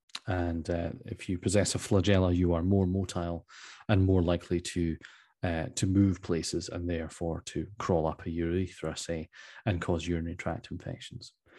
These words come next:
So most people think about E. coli as a, as the thing that causes most urinary tract infections, you know, particularly in women.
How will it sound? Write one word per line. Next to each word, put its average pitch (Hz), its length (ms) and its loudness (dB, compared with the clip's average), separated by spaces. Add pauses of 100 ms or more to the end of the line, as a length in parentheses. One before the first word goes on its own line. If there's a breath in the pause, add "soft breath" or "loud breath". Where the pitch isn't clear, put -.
(140 loud breath)
So - 120 -4
most 110 220 6
people 95 240 2
think 90 220 2
about 85 180 0
E. 92 100 -4
coli 87 380 0
as 82 120 -4
a, 80 120 -4 (400 loud breath)
as 87 160 -2
the 92 100 -4
thing 98 340 4
that - 120 0
causes 90 420 0
most 87 300 -4
urinary 82 260 0
tract - 320 -4
infections, - 680 -10
you - 100 -4
know, 87 80 -4
particularly 82 580 -6
in 85 120 -6
women. 80 260 -6